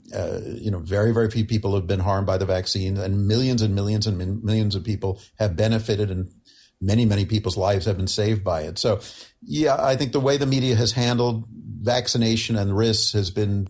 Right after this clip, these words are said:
distracting. And then there's this whole ecosystem that tries to take this and use it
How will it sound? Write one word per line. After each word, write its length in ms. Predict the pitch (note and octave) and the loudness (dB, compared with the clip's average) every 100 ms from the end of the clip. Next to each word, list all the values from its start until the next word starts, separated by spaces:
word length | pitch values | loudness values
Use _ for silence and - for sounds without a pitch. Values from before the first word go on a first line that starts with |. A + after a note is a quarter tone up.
| - | -6
distracting. 760 | G#2+ G2+ G#2 G2+ G#2 - A2 A2 | -4 -2 0 0 0 -2 0 2
And 120 | A2 | 2
then 260 | A#2 A#2+ | 2 2
there's 240 | A#2+ A#2+ A#2 | 2 0 0
this 520 | A2+ - - - _ _ | -4 -6 -10 -20 _ _
whole 200 | C3+ C#3 | 2 2
ecosystem 600 | C3+ A#2+ A2+ A2+ - A2 | 2 2 0 0 0 0
that 120 | G2 | 0
tries 360 | F#2+ G#2+ G2 G2 | 0 2 2 0
to 100 | - | -4
take 340 | F#2+ A2 G#2+ | -2 -2 0
this 300 | - G2 - | -2 0 0
and 420 | F#2+ G2 F#2 F#2+ - | -2 -2 -2 -4 -4
use 380 | F#2+ A2 A2 | 0 2 4
it 180 | G#2 F#2 | 2 -2